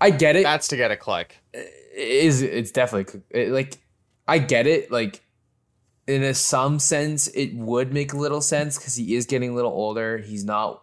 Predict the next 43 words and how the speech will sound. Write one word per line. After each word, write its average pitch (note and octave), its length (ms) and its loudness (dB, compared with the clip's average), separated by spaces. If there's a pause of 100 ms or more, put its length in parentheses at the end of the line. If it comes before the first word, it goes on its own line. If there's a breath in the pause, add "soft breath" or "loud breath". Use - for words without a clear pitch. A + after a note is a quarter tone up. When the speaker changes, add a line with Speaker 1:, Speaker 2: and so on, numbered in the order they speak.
(180)
Speaker 1:
they're A2+ 160 -2
not G#2+ 220 -2
having A2 320 -6
success - 540 -4
there, G2+ 380 -2 (360 soft breath)
and G#2 380 -4
it G#2+ 80 0
would G#2+ 240 -2
be A2+ 100 -2
the G2+ 80 -6
fair G#2 280 0
thing G2+ 260 -6
to G#2 80 -12
him, G2+ 340 -4 (300)
like, G2+ 180 -4
moving A2+ 320 -2
him G2+ 200 -4
to, G2+ 80 -4
to G2 240 -6
a F#2 80 0
team G#2+ 240 -4
that F2+ 160 -6
could - 160 -14
potentially G2 480 -6
win F#2+ 180 -4
the F#2 100 -6
Stanley E2 360 -10
Speaker 2:
Are A#2 40 -4
Speaker 1:
Cup. - 80 -2
Speaker 2:
they, B2 140 2
are A2+ 140 -4
they A#2+ 160 2
gonna A#2+ 160 -2
eat A2+ 200 -6
some B2 160 -2
of A#2+ 80 0
the A2+ 80 0
contract? D3 640 -2 (160)
Speaker 1:
That's C#3 180 4
the G#2 60 -4
thing. A#2+ 200 2
He's, G2 140 -2
has A2 400 -8